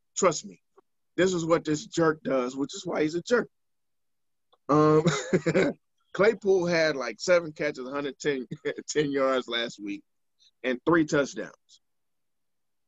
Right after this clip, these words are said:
Ben threw three touchdowns. So who do you think his <laughs> favorite receiver can or might be coming into this week?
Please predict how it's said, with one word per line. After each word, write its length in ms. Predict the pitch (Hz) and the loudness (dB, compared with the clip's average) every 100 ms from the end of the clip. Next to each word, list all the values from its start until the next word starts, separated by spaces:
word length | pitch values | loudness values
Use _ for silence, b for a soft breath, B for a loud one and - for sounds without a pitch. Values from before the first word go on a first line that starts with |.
| _ _ - | _ _ -2
Ben 340 | - 185 202 | 2 4 2
threw 280 | - 185 175 | 4 4 4
three 200 | 156 147 | 0 -4
touchdowns. 500 | 135 120 - 98 87 _ _ - | -4 -8 -8 -16 -18 _ _ -10
So 280 | - 127 | -4 0
who 140 | 139 185 | 4 2
do 60 | |
you 120 | 185 156 | 2 -2
think 260 | 151 147 | -2 0
his 180 | 143 - | -2 -2
<laughs> 240 | 156 160 | -4 -2
favorite 460 | 170 147 165 147 143 _ _ _ _ _ _ _ _ | -2 0 2 2 0 _ _ _ _ _ _ _ _
receiver 560 | 143 135 - 196 143 135 | 2 2 2 0 0 -4
can 460 | - 170 170 165 151 - 123 - | 0 4 4 2 -6 -8 -6 2
or 180 | 139 120 | 2 2
might 340 | 139 165 - | 0 0 2
be 200 | 147 135 | 2 2
coming 320 | 123 139 127 | 2 -2 -2
into 340 | 123 123 - 110 | -4 -6 -4 -4
this 240 | 110 - | -4 -6
week? 220 | 185 151 | -4 -4